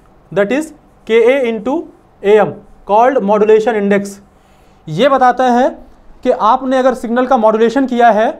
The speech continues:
तो किस डेप्थ तक मॉड्यूलेशन हुआ है, कितना परसेंट मॉड्यूलेशन हुआ है। ओके, मतलब मॉड्यूलेशन कितनी अच्छी तरीके से हुआ है वो बताता है आपका मॉड्यूलेशन इंडेक्स। So यहाँ पे देख लीजिए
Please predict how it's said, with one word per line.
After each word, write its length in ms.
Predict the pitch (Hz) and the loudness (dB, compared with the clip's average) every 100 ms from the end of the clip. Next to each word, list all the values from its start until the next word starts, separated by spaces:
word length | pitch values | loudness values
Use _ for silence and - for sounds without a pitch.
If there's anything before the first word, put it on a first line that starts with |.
| - _ _ | -14 _ _
तो 100 | 247 247 | -4 -2
किस 340 | - 311 - - _ - - | -2 -4 -6 -20 _ -20 -18
डेप्थ 400 | 151 139 262 294 285 | -16 -2 0 0 -2
तक 160 | 269 | -4
मॉड्यूलेशन 440 | 240 233 226 226 220 | 0 0 0 -2 -2
हुआ 160 | 214 | 0
है, 140 | 175 147 | -2 -4
कितना 260 | 226 254 269 | -6 -2 -2
परसेंट 380 | 262 214 269 254 | -2 -2 -2 -2
मॉड्यूलेशन 420 | 233 214 220 220 | -2 -2 -4 -2
हुआ 160 | 196 165 | -2 -2
है। 160 | 131 - - - - | -4 -14 -20 -20 -10
ओके, 220 | 185 233 220 - - _ - | -4 0 -2 -2 -20 _ -8
मतलब 440 | 196 220 294 - - - | -4 -2 -2 -4 -20 -4
मॉड्यूलेशन 460 | 196 220 226 262 | -2 0 -2 -2
कितनी 280 | 254 254 254 | -4 -4 -2
अच्छी 260 | 240 226 277 | -2 -4 -2
तरीके 280 | 240 226 254 | -2 -2 -2
से 100 | 247 | 0
हुआ 180 | 233 233 | 2 2
है 140 | 240 330 - _ - | 2 -2 -8 _ -6
वो 120 | 190 | -2
बताता 300 | 233 226 226 | 0 0 2
है 60 | 226 | 2
आपका 240 | 226 226 | 2 0
मॉड्यूलेशन 460 | 240 220 208 208 233 | 0 0 0 -2 -4
इंडेक्स। 400 | 190 202 202 - - - _ _ _ _ - - - _ - - - - | -2 -2 -4 -10 -20 -20 _ _ _ _ -20 -20 -20 _ -20 -20 -20 -6
So 40 | 208 | 2
यहाँ 180 | 214 226 | 2 2
पे 80 | |
देख 160 | 214 226 | 0 -2
लीजिए 260 | 226 214 | -2 0